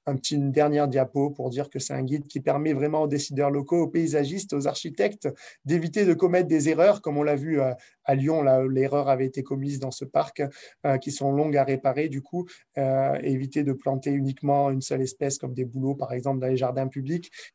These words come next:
et privilégier, euh, la diversité biologique et des espèces non allergisantes. Euh, et bien sûr, euh, euh, ce guide permet aux décideurs publics, privés de prendre en compte la composante santé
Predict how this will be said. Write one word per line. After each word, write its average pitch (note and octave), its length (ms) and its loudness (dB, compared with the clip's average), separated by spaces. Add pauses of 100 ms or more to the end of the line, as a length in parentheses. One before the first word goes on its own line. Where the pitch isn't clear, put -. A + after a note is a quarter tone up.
et D3 60 -2
privilégier, C3+ 680 2
euh, C3 200 0
la C3 100 -2
diversité D3 680 -2
biologique C3+ 560 -4
et C3+ 60 -2
des C3 180 -2
espèces D3 360 -2
non C#3+ 160 -2
allergisantes. C3 680 -4 (460)
Euh, B2+ 200 -2
et C3+ 160 -2
bien B2+ 180 -2
sûr, C#3+ 360 -2
euh, B2+ 160 -2 (380)
euh, B2+ 360 0
ce B2+ 160 -4
guide C#3 260 -4
permet C#3 320 2
aux C#3 60 -2
décideurs C#3 500 -4
publics, C#3+ 420 -8
privés C#3+ 380 -2
de C#3+ 120 0
prendre D#3 300 -2
en D#3 80 0
compte F3+ 200 0
la D3+ 100 -2
composante D3+ 460 -2
santé F#3 480 0